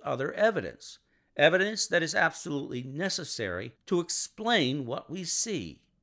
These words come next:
Most people, mesmerized by the film, see it and only it, and don't bother with the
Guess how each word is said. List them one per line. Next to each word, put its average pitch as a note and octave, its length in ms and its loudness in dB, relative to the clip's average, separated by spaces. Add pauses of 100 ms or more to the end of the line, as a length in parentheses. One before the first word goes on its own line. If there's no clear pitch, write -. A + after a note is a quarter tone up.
(760)
Most F#3 340 2
people, E3+ 460 0
mesmerized G#2 1080 -4
by G2+ 140 -4
the G2 120 -8
film, D#3 420 -2 (160)
see G3 500 4
it - 380 2 (200)
and F#3 320 2
only E3 440 0
it, - 400 -10 (520)
and A#2 220 -8
don't G3 400 4
bother C#3+ 460 6
with C#3+ 180 -6
the - 140 -12